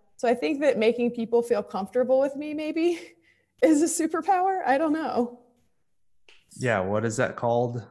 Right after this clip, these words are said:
Speaker 2: Um,
Speaker 1: Empathy.
Speaker 2: being empathetic. Yeah.
Speaker 1: Yeah.
Speaker 2: Good for you. I'm glad. That's why we have you, is because I'm,
Speaker 1: <laughs>
Speaker 2: what's,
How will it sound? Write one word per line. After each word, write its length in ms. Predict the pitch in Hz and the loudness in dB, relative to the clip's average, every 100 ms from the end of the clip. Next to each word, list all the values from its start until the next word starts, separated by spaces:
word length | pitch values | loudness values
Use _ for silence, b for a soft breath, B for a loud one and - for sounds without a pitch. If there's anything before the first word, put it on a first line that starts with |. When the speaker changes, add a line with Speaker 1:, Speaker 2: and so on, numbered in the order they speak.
| _ | _
Speaker 2:
Um, 580 | 113 98 101 107 104 95 _ _ _ _ - | -8 -6 -4 -6 -8 -12 _ _ _ _ -12
Speaker 1:
Empathy. 440 | 185 185 226 202 | -8 -6 -4 -6
Speaker 2:
being 440 | 277 302 330 349 339 117 | -6 -10 -14 -12 -8 -6
empathetic. 600 | - 110 104 104 95 101 | -6 -4 -4 -2 -6 -6
Yeah. 280 | 104 101 95 254 | -4 -4 -4 -4
Speaker 1:
Yeah. 360 | 214 110 202 202 b b b - | -4 -4 -6 -10 b b b -14
Speaker 2:
Good 140 | 101 | -10
for 100 | 113 | -6
you. 280 | 110 104 95 - - | -2 -2 -4 -6 -6
I'm 140 | 120 | -4
glad. 280 | 120 120 110 | 0 2 2
That's 180 | 120 139 | 0 2
why 120 | 127 | 2
we 100 | 139 | 2
have 220 | 120 131 | 0 0
you, 140 | 151 143 | 0 -2
is 60 | |
because 320 | 123 123 117 110 | -2 -6 -4 0
I'm, 240 | 110 113 | 0 2
Speaker 1:
<laughs> 480 | 247 202 269 - 262 | 0 0 -2 0 -2
Speaker 2:
what's, 460 | 120 127 - - | 0 -2 -2 -6